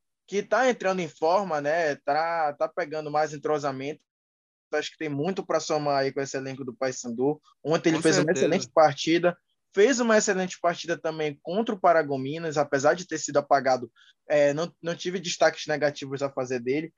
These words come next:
Speaker 1: Contra o Madureira, deu assistência pro gol do Denilson,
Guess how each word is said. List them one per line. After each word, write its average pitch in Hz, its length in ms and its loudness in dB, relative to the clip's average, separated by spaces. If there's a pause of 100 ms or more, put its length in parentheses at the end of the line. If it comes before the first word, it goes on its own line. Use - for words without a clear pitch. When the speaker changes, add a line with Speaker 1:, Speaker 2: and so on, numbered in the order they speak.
(200)
Speaker 1:
Contra 226 280 2
o 220 40 4
Madureira, 175 600 6
deu 160 280 2
assistência 175 720 -2
pro 151 200 -4
gol 147 280 0
do 139 100 -8
Denilson, 139 580 -2